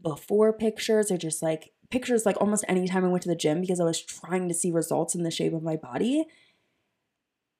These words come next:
And I wasn't even, like, working out that much. I wasn't even, like, exercising that much. I was just, like,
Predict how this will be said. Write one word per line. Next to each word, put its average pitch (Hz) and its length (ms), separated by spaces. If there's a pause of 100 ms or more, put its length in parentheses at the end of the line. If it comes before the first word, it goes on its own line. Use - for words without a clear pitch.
(260)
And 247 120
I 285 60
wasn't 349 280
even, 349 120
like, 311 180
working 202 640
out 202 260
that 196 220
much. 190 260
I 190 60
wasn't 190 320
even, 202 180
like, 185 220
exercising 180 560
that 170 140
much. 180 220
I 180 100
was 220 200
just, 220 220
like, 220 100